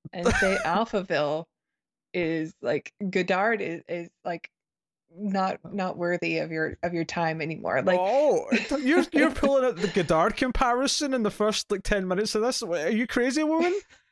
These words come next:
Speaker 2: What? I have to start off by defending my opinion on Godard? Are you
Speaker 1: Look, uh,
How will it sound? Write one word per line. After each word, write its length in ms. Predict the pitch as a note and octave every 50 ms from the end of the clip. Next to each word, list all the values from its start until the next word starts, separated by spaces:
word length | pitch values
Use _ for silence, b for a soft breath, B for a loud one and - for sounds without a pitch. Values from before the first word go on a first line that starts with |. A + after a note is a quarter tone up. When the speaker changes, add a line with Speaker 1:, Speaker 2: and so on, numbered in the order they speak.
| b b b _ _ _
Speaker 2:
What? 220 | - A3 D4 D#4 C#4+
I 220 | G3 E3 A#3+ C#4+
have 180 | D4+ D#4+ C#4+ B3+
to 80 | D4
start 400 | A3+ - - - - B3 A#3+ A#3+ G3+
off 240 | G3 G#3 C4+ C#4 -
by 120 | C4 A#3+
defending 520 | F#3 A3 F#3+ - - A3 A3 A3+ A#3 A#3
my 80 | G#3+ A3
opinion 460 | G#3 G3 - - - G#3+ A3 B3 B3+
on 120 | B3 A#3+ A3
Godard? 640 | G#3 F#3 D3+ F#3+ F#3 G3 A3+ C4+ D4+ E4+ - - - B B A#3+ G3 B
Are 60 | -
you 140 | A3 B3 C4 - _ _ _ -
Speaker 1:
Look, 160 | C#4+ E4 E4+ - _ _ _ _ -
uh, 100 | A#3 F#3